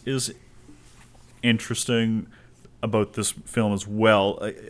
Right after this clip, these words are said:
I, I keep on coming back to the voyeurism because, like, that is what this movie is ultimately about. And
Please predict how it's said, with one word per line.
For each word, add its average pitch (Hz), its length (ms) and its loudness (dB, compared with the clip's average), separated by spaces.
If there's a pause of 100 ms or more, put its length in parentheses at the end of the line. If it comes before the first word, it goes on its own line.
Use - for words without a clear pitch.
(800)
I, 117 100 6
I 113 60 4
keep 180 200 4
on 131 100 10
coming 120 180 6
back 107 140 6
to - 80 -4
the 101 100 2
voyeurism 101 580 2
because, 98 280 -6
like, 95 100 -6
that 101 160 0
is 98 140 -6
what 101 100 -4
this 98 160 -6
movie 101 160 -2
is 95 80 -10
ultimately 98 460 -8
about. 101 320 -4 (960)
And 131 640 6